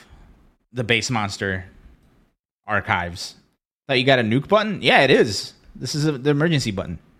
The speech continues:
You had no idea they stopped posting videos? Yeah, they haven't posted for a hot minute. All right, here's the sitch. We're gonna go raid Tupperware 'cause the, the,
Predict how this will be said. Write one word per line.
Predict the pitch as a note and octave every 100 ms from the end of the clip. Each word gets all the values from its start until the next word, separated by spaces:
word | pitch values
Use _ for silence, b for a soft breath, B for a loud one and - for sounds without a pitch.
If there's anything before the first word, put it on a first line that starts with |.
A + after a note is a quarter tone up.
| - _
You | - - - _ _ _ _ _ _ _ _ _ _ _ _ _ _ C3
had | C#3
no | C#3+
idea | C#3
they | C#3 C3
stopped | D3 C3
posting | C3 B2 A#2
videos? | C3 C#3 C3
Yeah, | E3
they |
haven't | C3+ D3 B2+
posted | C3 A#2
for | G2 G2
a |
hot | G2+
minute. | F2+ G2 - - B B B B
All | G#3
right, | G#3+ -
here's | D3 A3
the | F#3+
sitch. | - A#3+ - - -
We're | D#3+
gonna | E3+ F#3
go | G#3 G3
raid | F#3+ F#3+
Tupperware | E3+ G3 F#3 E3 D3+
'cause | D#3 C#3+ C3
the, | C#3 C#3 C3 B2+ - - _
the, | A#2+ C#3 B2 A#2+